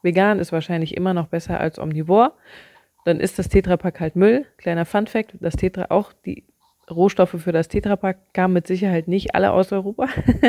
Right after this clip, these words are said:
<laughs> Aber macht erstmal so langsam, Stück für Stück. Verbraucht alles, was zu Hause ist. Kauft, was ihr verbraucht. Kauft, was ihr braucht. Und wenn ihr das geschafft habt,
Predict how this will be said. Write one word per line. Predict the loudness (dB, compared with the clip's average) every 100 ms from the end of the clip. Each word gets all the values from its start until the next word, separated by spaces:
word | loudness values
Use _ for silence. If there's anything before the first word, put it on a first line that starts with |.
| 2 -4
<laughs> | -16 -20 -20 -20 _ _
Aber | -2 2
macht | 4 4 2 -2
erstmal | 0 0 -2 0 2 2 -2 _
so | -6 -2 0 -2 -6
langsam, | 0 2 2 2 0 -4 _
Stück | -12 -6 -4
für | -6
Stück. | -6 -6 -6 -10 _ _
Verbraucht | -4 -2 -2 0
alles, | 0 0 0
was | -4 -4
zu | -2
Hause | 0 0 -2
ist. | -6 -6
Kauft, | 2 2 2
was | -4 -2
ihr | -4
verbraucht. | -4 -4 -2 -2 -4
Kauft, | 0 0 2
was | -4 -6
ihr | -6
braucht. | -2 -2 -2
Und | -6
wenn | -2
ihr | -2 0
das | 0 -2
geschafft | -6 -8 -8 -6
habt, | -8 -8